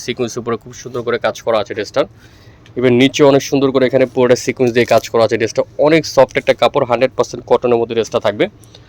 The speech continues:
সাথে হাতাও সেম কাপড় হাতা থাকবে খুব চমৎকার করে ড্রেসটার মধ্যে। Even দোপাট্টাটা এবং সেম কাপড় একটা প্যান্ট। দেখেন আপনাদের প্যান্টগুলো, এটার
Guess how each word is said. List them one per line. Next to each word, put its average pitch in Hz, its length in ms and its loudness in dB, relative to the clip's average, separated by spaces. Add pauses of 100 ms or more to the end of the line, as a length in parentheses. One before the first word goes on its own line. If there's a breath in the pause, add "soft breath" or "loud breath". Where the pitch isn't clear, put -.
(320 soft breath)
সাথে 135 260 2
হাতাও 139 280 6 (120)
সেম 135 200 0
কাপড় 127 260 2
হাতা 123 220 2
থাকবে 123 240 2
খুব 120 100 -14 (120)
চমৎকার 123 400 2
করে 117 160 2
ড্রেসটার 113 340 0
মধ্যে। 120 160 0 (840 soft breath)
Even 135 160 6 (280)
দোপাট্টাটা 135 560 2 (160)
এবং 135 120 2 (260)
সেম 202 200 8 (100)
কাপড় 170 240 4
একটা 147 120 4 (140)
প্যান্ট। 190 280 4
দেখেন - 180 0 (200)
আপনাদের 143 520 6 (140)
প্যান্টগুলো, 139 380 6 (180)
এটার 127 160 2